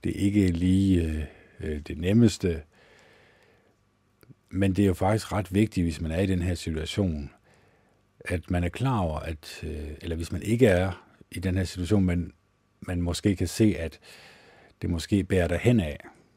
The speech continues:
at man så også, øh, kan man sige, læser det her afsnit. Det kunne endda være, at man skulle sætte sig ned med hende, man tænker sig at skulle skilles fra,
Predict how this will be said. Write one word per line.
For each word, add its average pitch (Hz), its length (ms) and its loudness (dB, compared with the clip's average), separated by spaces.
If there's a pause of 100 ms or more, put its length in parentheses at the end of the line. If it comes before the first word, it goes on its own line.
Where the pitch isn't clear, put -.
(600)
at 85 120 -6
man 87 140 -2
så 92 140 0
også, 98 340 2
øh, - 1160 -10 (120)
kan 85 120 -6
man 82 100 -4
sige, 95 160 2
læser 95 600 2
det 85 180 -2
her 90 180 0
afsnit. 92 640 -2 (880)
Det 82 80 -8
kunne 87 180 -2
endda 87 200 0
være, 98 100 2
at 95 60 4
man 92 100 2
skulle 87 200 -8
sætte - 240 0
sig 80 160 -8
ned 113 240 6 (920)
med 87 240 0
hende, 95 460 2 (140)
man 78 160 -8
tænker 87 440 -4
sig 78 260 -6
at 78 100 -10
skulle - 360 -14 (180)
skilles 113 400 2
fra, 90 320 -4